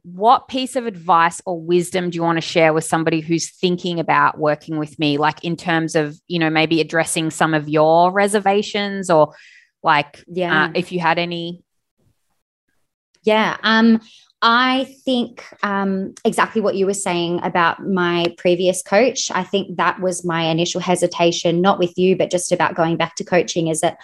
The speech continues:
Speaker 2: I was concerned it would just be more work. And when you're feeling at that level where you're overwhelmed by the amount of work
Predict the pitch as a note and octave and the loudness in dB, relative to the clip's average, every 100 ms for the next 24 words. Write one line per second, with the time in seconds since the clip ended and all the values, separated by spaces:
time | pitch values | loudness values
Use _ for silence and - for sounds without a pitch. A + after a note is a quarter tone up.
0 | - - - F#3+ F#3 F#3 F#3 F3 F3 F3 | -20 -10 0 2 2 0 -4 0 0 2
1 | E3 F3 F3+ - F3 E3+ E3 D#3+ D#3+ D#3+ | 0 -2 -4 -2 -2 0 2 2 2 2
2 | - - - - - - F3 F3 F3+ F3 | 0 -4 -18 -20 -8 0 2 2 2 2
3 | F3 E3+ E3+ F3+ E3+ E3+ - F#3+ F#3 F#3 | 2 0 2 4 6 4 2 0 0 -4
4 | F3+ - F3 F3+ - F3 E3+ E3+ E3 E3+ | -4 -2 -2 0 -2 -2 -2 0 0 2
5 | F3+ F3 E3+ E3+ F3 F#3 F3 E3 F3 E3+ | 2 2 2 0 0 0 0 0 0 0
6 | E3 D#3+ D#3+ E3+ | -2 0 0 -2